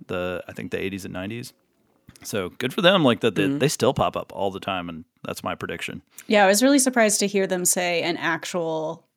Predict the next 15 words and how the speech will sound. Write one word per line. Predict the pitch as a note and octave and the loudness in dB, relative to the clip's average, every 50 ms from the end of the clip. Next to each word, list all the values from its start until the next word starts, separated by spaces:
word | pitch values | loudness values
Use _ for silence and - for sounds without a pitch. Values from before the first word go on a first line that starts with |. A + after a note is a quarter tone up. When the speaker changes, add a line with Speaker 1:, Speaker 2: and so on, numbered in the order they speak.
| _ - | _ -4
Speaker 3:
award | F#3+ F3+ E3+ E3+ E3+ E3 E3 E3+ E3 F#3 - | -4 -2 0 0 0 0 0 -2 -4 -6 -6
name | - G3 F#3+ F#3 F#3 F#3+ G#3 G#3+ | -4 -2 -2 0 0 0 0 0
instead | G#3+ G3 F#3 - F3+ | 0 -2 -2 -4 -4
of | F3+ F3 | -4 -4
making | F#3 F3 E3+ - F3+ F3 | -4 -4 -4 -4 -4 -4
something | - F#3+ F3+ F3 - F#3 F3+ | -2 -4 -4 -2 -4 -4 -4
up | F3+ F#3 - - | -6 -8 -6 -6
like | G3+ G3+ - | -6 -4 -4
they | G#3+ | -4
did | G#3 A3 | -2 -2
in | G#3+ | -2
the | A3 A3 | -2 -2
beginning. | A3 G#3+ A#3 A#3+ C4 C#4 C#4 C#4 | -2 0 2 2 4 4 2 2
So. | - - F#3 E3+ E3+ F#3 - _ _ _ _ _ - - - | 0 -2 -4 -4 -6 -10 -14 _ _ _ _ _ -20 -18 -14
Speaker 2:
Mm-hmm. | D#3+ D3+ D3 C#3+ C#3+ | -12 -10 -8 -8 -8